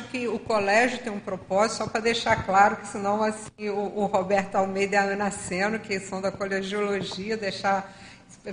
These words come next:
que o colégio é uma, é uma, uma proposta de pesquisa, é científico, pesquisa, gerar o, o, o Homo sapiens longevos, gerar artigos, verbetes, escritas, agora tem essa trajetória,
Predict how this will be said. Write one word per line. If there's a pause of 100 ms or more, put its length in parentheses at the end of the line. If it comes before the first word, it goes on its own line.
que
o
colégio
é
uma,
é
uma,
uma
proposta
de
pesquisa,
é
científico,
pesquisa,
gerar
o,
o,
o
Homo
sapiens
longevos,
gerar
artigos,
verbetes,
escritas,
agora
tem
essa
trajetória,